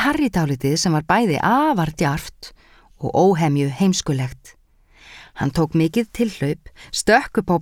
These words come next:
bakið á tröllinu og læsti handleggjunum utan um hálsinn á því. Tröllið fann ekkert fyrir Harry, en jafnvel tröll finna ef trépriki er stungið upp í nefið á þeim. Harry var nefnilega enn með töfrasprotann sinn í hendinni þegar hann stökk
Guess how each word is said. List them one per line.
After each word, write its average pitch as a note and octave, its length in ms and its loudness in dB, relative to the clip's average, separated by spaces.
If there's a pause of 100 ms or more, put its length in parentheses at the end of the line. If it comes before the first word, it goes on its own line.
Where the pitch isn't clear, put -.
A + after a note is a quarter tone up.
bakið C#4+ 320 0
á - 80 -4
tröllinu F3+ 480 -4 (320)
og F3 160 4
læsti A3 400 2
handleggjunum A3+ 720 2
utan G#3 240 2
um E3 80 -2
hálsinn G3 400 0
á B2+ 80 0
því. A#2+ 160 -4 (800)
Tröllið G3+ 420 2
fann A3 240 4
ekkert F#3+ 320 -2
fyrir A3+ 240 2
Harry, E3+ 440 0 (400)
en E3+ 180 4
jafnvel F#3+ 320 2
tröll F#3+ 320 2
finna F#3 480 2
ef C#3 100 -2
trépriki D#3+ 800 2
er D3 80 -2
stungið F3+ 400 2
upp - 80 -4
í D#3 80 4
nefið E3+ 320 0
á C3 120 0
þeim. A#2+ 140 -2 (760)
Harry A#3 300 4
var A3+ 160 4
nefnilega G#3+ 480 2
enn C#4+ 240 6
með A3+ 180 0
töfrasprotann A3+ 600 0
sinn G3 200 2
í F#3+ 60 4
hendinni G#3+ 420 0
þegar E3+ 180 2
hann D#3 80 -2
stökk - 420 -6